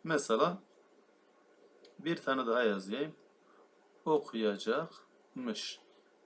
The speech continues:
İki kip var mı? Evet. Bir gelecek zaman eki, bir de mişli geçmiş zaman eki. Demek ki burada ek eylem vardı. Peki bir de isim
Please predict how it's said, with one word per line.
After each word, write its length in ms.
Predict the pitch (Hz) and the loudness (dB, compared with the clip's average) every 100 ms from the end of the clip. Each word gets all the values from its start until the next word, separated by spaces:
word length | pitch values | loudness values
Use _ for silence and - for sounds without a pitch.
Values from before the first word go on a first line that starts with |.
| _ - - | _ -20 -8
İki 260 | 175 - 180 | -6 -2 -4
kip 260 | - 185 185 | -2 2 8
var 160 | 160 | 8
mı? 140 | 135 156 | 6 4
Evet. 340 | 139 - - | 4 2 -4
Bir 100 | 160 | -2
gelecek 440 | 151 151 143 170 - | 4 6 6 2 -2
zaman 340 | 165 165 165 | -4 -2 -2
eki, 320 | 160 - 175 | -4 -4 -6
bir 100 | 156 | -4
de 120 | 165 | -6
mişli 380 | 165 139 113 147 | -6 -8 -6 -6
geçmiş 340 | 135 110 123 107 | -4 -6 -6 -6
zaman 260 | 107 101 | -6 -6
eki. 260 | 95 - 180 - - _ - | -8 -8 -8 -10 -20 _ -4
Demek 280 | 170 147 - | 0 0 -2
ki 80 | 139 | -2
burada 320 | 143 117 147 | 0 4 2
ek 200 | 139 110 | 2 0
eylem 360 | 107 175 160 | 0 0 -2
vardı. 360 | 123 104 90 87 - | 2 2 0 -14 -4
Peki 340 | 180 180 110 - - - - - _ - | -4 -2 -8 -10 -20 -20 -20 -20 _ 4
bir 220 | 202 165 | 4 4
de 240 | 151 180 - _ _ _ _ _ - - | 0 0 -10 _ _ _ _ _ -16 -8
isim 520 | 151 - 180 147 | -4 0 0 0